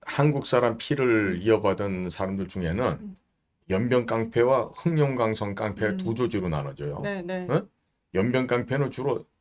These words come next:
Speaker 1: 호남 출신들이야, 그 뿌리가.
Speaker 2: 음.
Speaker 1: 전라도 사람들.
Speaker 2: 네.
Speaker 1: 그러니까 과거 일제시대 때 전라도 인민들이 많이 이주했던 데가 지금의
Speaker 2: 연변.
Speaker 1: 연변
Speaker 2: 아.
Speaker 1: 쪽이야.
Speaker 2: 네.
Speaker 1: 근데 경상도 사람들은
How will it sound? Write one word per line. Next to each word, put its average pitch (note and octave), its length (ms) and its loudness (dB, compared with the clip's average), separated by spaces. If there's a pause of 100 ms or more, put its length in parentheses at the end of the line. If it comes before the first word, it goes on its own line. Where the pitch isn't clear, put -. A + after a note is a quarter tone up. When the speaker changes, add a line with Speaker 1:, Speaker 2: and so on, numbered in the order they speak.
(280)
Speaker 1:
호남 E3 240 4
출신들이야, F2 680 -4 (100)
그 - 140 -8
뿌리가. - 480 -6
Speaker 2:
음. F#3+ 760 -8
Speaker 1:
전라도 G#2 320 2
사람들. C2 420 -8
Speaker 2:
네. F#3+ 200 -2
Speaker 1:
그러니까 F#3 360 6
과거 A#2 460 8
일제시대 A#2+ 600 0
때 G#2 280 8 (640)
전라도 C#3 1080 8
인민들이 C3+ 600 4
많이 A#2 440 6
이주했던 A2 600 0
데가 A2 400 2 (280)
지금의 A#2 380 4
Speaker 2:
연변. G2 140 0
Speaker 1:
연변 A2 340 4
Speaker 2:
아. - 20 -2
Speaker 1:
쪽이야. D#2 420 -6
Speaker 2:
네. F3 340 -8 (320)
Speaker 1:
근데 C#3+ 180 2
경상도 D3 480 6
사람들은 B2 720 2